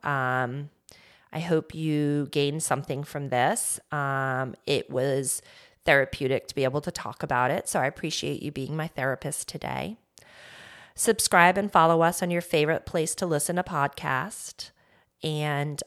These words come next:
um, you know, rate us on your favorite place so that we continue gaining the following, so we can continue educating and advocating. Check out, um, the website, real dog talk dot org,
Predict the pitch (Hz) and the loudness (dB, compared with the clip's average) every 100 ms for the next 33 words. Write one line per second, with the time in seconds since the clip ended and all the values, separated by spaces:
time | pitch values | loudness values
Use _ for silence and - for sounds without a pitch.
0 | - 143 139 135 131 135 143 _ _ _ | -6 -6 -4 -6 -8 -14 -16 _ _ _
1 | _ _ _ _ - 208 214 220 208 240 | _ _ _ _ -4 0 0 2 0 0
2 | 190 131 - 139 139 143 135 135 - 120 | 0 0 -2 -4 -4 0 0 -2 -2 -4
3 | - - 165 156 147 - 156 151 147 147 | -2 -4 -4 -2 -2 -4 -4 -4 -6 -8
4 | - 170 175 151 151 143 143 135 135 - | -8 -6 -4 -4 -4 -2 -2 -4 -6 -2
5 | 117 107 120 - 165 156 143 - 143 151 | -2 0 -2 -4 -4 -4 -6 -6 -8 -8
6 | 147 147 135 - 127 - - 135 127 131 | -6 -4 -4 -4 -6 -8 -8 -6 -4 -4
7 | 127 - - 107 113 - 127 92 - - | -4 -8 -6 -6 -6 -10 -8 -8 -6 -8
8 | - - - - - - - - 180 - | -10 -14 -20 -20 -20 -20 -6 2 2 2
9 | 165 165 - - - 160 147 143 139 139 | 4 4 4 -2 -4 -4 0 2 0 -2
10 | 139 - 160 143 135 - 143 143 - 156 | -6 0 4 4 4 0 2 2 0 0
11 | 139 139 127 135 135 120 120 - - 127 | 0 2 2 2 -2 -4 -4 -6 -6 -4
12 | 123 - 135 107 151 247 | -4 -4 -2 0 -2 -4